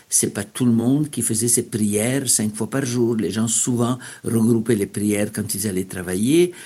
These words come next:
euh, surtout dans les pays arabes, ils les faisaient le matin ou le soir. Tout ça, c'était ju-, jusqu'avant la montée de cette mouvance islamiste. Et alors, cette hégémonie dont vous parlez,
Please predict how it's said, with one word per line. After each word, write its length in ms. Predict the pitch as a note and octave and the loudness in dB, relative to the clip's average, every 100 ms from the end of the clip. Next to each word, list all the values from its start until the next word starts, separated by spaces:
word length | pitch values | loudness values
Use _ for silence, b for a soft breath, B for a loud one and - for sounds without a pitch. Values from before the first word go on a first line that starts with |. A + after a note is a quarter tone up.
| B B B2 | B B 0
euh, 120 | C3 | 2
surtout 320 | - A2+ - | 2 0 2
dans 160 | A2+ G2+ | 2 2
les 80 | |
pays 280 | G2+ G#2 G2 | 0 -2 -2
arabes, 360 | F2 E2 C3+ C#3+ | -2 0 -2 0
ils 160 | A#2+ | 2
les 60 | G#2 | 2
faisaient 300 | G2+ G#2 A2 | 0 0 2
le 100 | G#2+ | 2
matin 360 | F#2 F2+ A2 F#2+ | 0 -4 -4 -4
ou 100 | F#2 | -6
le 100 | F2 | -4
soir. 480 | - B2+ C#3 E3 F3+ B B - | -2 0 0 -2 -4 B B 0
Tout 100 | F#3 | 2
ça, 200 | F3+ G#3 | 4 2
c'était 440 | F3 A2+ D3 D#3+ B B B - - _ _ _ _ | 0 0 0 0 B B B -20 -20 _ _ _ _
ju-, 340 | A#2 G2+ C3+ - | -2 0 0 -2
jusqu'avant 840 | G2 C3+ - - A#2 G#2+ D3 F3+ F3+ b b _ | 0 2 2 2 2 2 2 2 -4 b b _
la 140 | A2 | 4
montée 400 | A2+ B2 A#2 E3+ | 6 6 6 4
de 80 | B2+ | 4
cette 200 | - F#2+ | 0 0
mouvance 340 | G#2+ G#2+ G#2+ - | -2 0 0 0
islamiste. 440 | - C2 - - B B B _ | -2 -4 -8 -8 B B B _
Et 80 | B2 | 2
alors, 300 | B2 A#2 A2 - | 4 2 0 -4
cette 320 | - - B2+ - | 0 0 0 -2
hégémonie 640 | D#3 D3 E3 E3+ F3+ F#3+ C#3+ | 0 2 2 2 2 2 0
dont 240 | G2+ A2+ | 2 2
vous 160 | G#2+ G2+ | 2 -2
parlez, 540 | G#2 F2 G2+ D3+ G3+ | -6 -6 -2 -2 -2